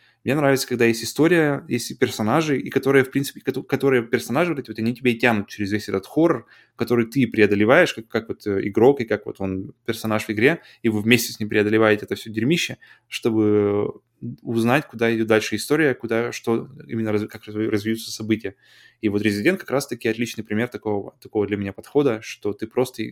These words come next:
тебе интересно узнать, что будет дальше. И из-за этого интереса ты готов, а,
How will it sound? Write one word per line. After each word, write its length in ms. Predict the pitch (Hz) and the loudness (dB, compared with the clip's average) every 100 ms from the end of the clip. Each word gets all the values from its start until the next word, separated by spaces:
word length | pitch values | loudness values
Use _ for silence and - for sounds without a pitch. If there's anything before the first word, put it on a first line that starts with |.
| 113 _ | -14 _
тебе 240 | 117 120 | -4 0
интересно 520 | 120 113 107 113 113 98 | 0 0 2 0 0 -6
узнать, 280 | 104 127 | -2 -2
что 200 | - 110 | -2 -4
будет 260 | 110 110 - | -2 -6 -2
дальше. 340 | 107 107 - - _ _ _ _ _ _ - | -2 -2 -8 -12 _ _ _ _ _ _ -4
И 480 | 110 107 107 - 113 | 0 2 2 0 2
из-за 140 | 113 | 2
этого 200 | 113 104 | 4 0
интереса 460 | 101 117 196 - 123 | 0 2 2 0 -4
ты 240 | 131 135 | -4 -2
готов, 720 | 113 - 123 123 - - _ - 175 | 0 4 4 4 0 -20 _ -20 -10
а, 340 | 107 104 | -6 -4